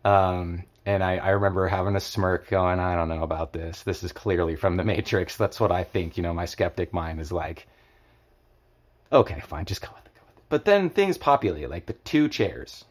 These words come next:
they're just there. A weird little table is in between them, just there. Um, then he starts asking me to invite pieces of me in the room, whatever that means to me.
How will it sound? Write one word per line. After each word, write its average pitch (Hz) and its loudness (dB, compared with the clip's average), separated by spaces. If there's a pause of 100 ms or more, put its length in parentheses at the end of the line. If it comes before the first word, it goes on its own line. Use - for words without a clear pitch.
(120)
they're 110 2
just 120 -2
there. - -8 (1000)
A 107 0
weird 131 6
little 127 4
table 90 -2 (260)
is 101 -4
in 101 2
between 95 -2
them, 65 -12
just 120 0
there. - -6 (1000)
Um, 90 0
then 98 2
he 104 2
starts 104 4
asking 107 4
me 98 0
to 101 0
invite 92 2 (800)
pieces 147 0
of 85 0
me 82 -4
in 82 -8
the 82 -6
room, 85 -4
whatever 139 4
that 123 6
means 101 0
to 82 -10
me. - -16